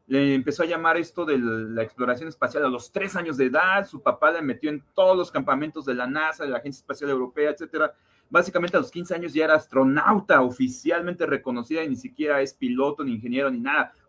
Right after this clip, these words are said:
¿Por qué? Porque ya había pasado por todos los campamentos. Entonces, ella dice, "Yo quiero eso", ¿no? Eh, estos videos que nosotros tenemos es parte como de, ¿cómo se llama? De algo que también ella quiere ser, que es divul-, ser divulgadora,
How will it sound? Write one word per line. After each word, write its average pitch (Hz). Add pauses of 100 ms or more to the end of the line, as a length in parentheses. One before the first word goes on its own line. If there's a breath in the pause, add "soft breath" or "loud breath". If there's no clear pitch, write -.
¿Por 120
qué? 156
Porque 143
ya 135
había 151
pasado 135
por 123
todos 143
los 131
campamentos. 135
Entonces, 147 (200)
ella 160
dice, 180
"Yo 175
quiero 175
eso", 151
¿no? 117 (440)
Eh, 131 (340)
estos -
videos 165
que 143
nosotros 131
tenemos 139
es 127
parte 139
como 110
de, 107
¿cómo 151
se 143
llama? 151 (800)
De 110
algo 180
que -
también 143
ella 151
quiere 143
ser, 135
que 131
es 131
divul-, 120
ser 147
divulgadora, 117